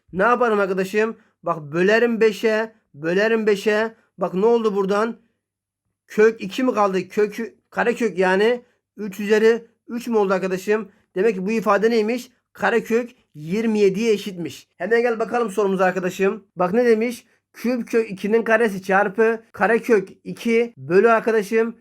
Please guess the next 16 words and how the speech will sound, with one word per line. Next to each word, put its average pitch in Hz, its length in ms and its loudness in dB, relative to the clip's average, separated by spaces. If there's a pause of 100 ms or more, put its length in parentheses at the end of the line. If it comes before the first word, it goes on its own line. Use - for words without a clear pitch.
altıncı 202 520 2
dereceden 214 580 0 (120)
iki 202 260 0
mi? 220 300 2 (360)
Bak 180 200 -2
ne 196 100 2
yaparım 240 400 4
burada 190 180 2
arkadaşım? 190 640 -4
Hepsini 233 460 0
yani 208 280 2
tüm 254 200 -4
üç 254 340 -8
tane 214 240 2
ifadeyi 208 460 0
de 233 260 0